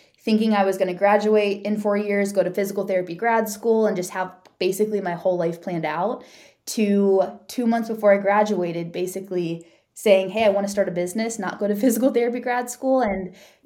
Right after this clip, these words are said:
God was honestly the reason for that. He gave me that, like,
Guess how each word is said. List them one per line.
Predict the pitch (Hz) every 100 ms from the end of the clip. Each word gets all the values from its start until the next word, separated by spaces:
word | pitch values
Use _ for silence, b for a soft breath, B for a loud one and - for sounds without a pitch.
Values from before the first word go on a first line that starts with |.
| 190
God | 196 214 214
was | 214 190 185 -
honestly | 190 190 190
the | 175
reason | 165 170 170 170
for | 170 165 170
that. | - -
He | 208
gave | 175 175 180
me | 180
that, | 175 165 -
like, | 170 -